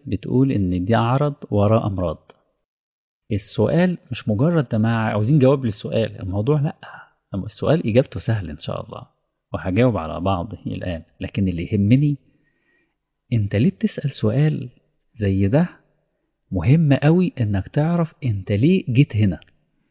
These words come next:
يعني استشعر كده في واحد داخل على والده بيقول له: "إيه، ازيك يا حاج؟"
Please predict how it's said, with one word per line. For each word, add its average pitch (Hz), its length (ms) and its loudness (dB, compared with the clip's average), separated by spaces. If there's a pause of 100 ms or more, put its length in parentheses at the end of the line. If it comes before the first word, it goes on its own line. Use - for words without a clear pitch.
(1300)
يعني 80 200 -2
استشعر 90 360 -2
كده 98 240 -2
في 98 140 -4
واحد 92 320 -4
داخل 101 300 -2
على 80 160 -2
والده 107 320 0
بيقول 95 280 -2
له: 95 100 0
"إيه، 92 180 -2 (260)
ازيك - 340 -4
يا 95 40 -6
حاج؟" 90 280 -6